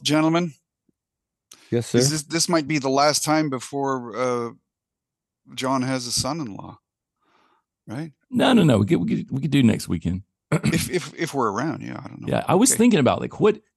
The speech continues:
Speaker 3: what Christmas gift should I get this kid? Right? I mean, you know, it's Christmas, wedding, wedding gift. Like,
Speaker 2: You already gave him a daughter. What do you want?
Speaker 3: Uh, well, I mean, yeah.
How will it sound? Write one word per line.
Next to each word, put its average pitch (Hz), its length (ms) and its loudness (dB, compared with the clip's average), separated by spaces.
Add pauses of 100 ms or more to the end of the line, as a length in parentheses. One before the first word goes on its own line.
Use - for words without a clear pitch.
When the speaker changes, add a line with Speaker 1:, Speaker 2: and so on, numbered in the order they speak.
(100)
Speaker 3:
what - 160 -4
Christmas 196 480 2
gift 113 340 0
should - 160 0
I - 40 2
get 95 200 -2
this - 140 -4
kid? - 240 -6 (680)
Right? 120 240 2
I - 60 0
mean, 87 220 4
you 104 80 4
know, 71 140 -2
it's - 220 -8 (480)
Christmas, 90 640 -2 (480)
wedding, 90 640 -2
wedding 90 360 2
gift. 87 380 -4
Like, 85 200 -4 (500)
Speaker 2:
You 143 120 4
already 180 180 6
gave 196 200 6
him 214 120 4
a 110 40 2
daughter. 185 400 0
What 175 140 -4
do 190 60 -4
you 196 80 -2
want? - 300 -6 (1160)
Speaker 3:
Uh, - 160 -6
well, 107 180 0
I 90 40 -2
mean, 107 580 -8
yeah. 101 240 0